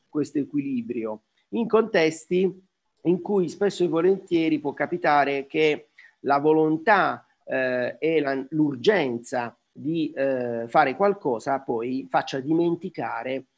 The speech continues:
quali possono essere poi le conseguenze anche dell'agire in questa fase di emergenza. I-, ehm, due concetti, secondo me, diventano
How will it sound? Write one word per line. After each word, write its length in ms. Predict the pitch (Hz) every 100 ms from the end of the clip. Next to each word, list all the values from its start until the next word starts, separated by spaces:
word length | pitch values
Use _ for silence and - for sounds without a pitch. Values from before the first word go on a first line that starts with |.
| _
quali 240 | - 151 143
possono 400 | 143 143 175 139
essere 520 | 113 - - 127 131
poi 400 | 127 117 120 113
le 120 | 123
conseguenze 1040 | 127 117 147 156 180 123 113 - 117 110 _ _ _
anche 340 | 180 214 208 156
dell'agire 680 | 139 147 156 131 131 120 120
in 120 | 123
questa 240 | 131 131
fase 280 | 127 113 117
di 60 | 113
emergenza. 640 | 107 110 98 _ 113 - - - - _ _ _
I-, 280 | - 240 214
ehm, 680 | 190 180 180 175 170 165 170 _ _ -
due 300 | 175 302 285
concetti, 680 | 247 240 240 170 - - 147
secondo 400 | 160 156 165 185
me, 380 | 160 143 135 -
diventano 1000 | 160 202 170 151 139 147 151 151 156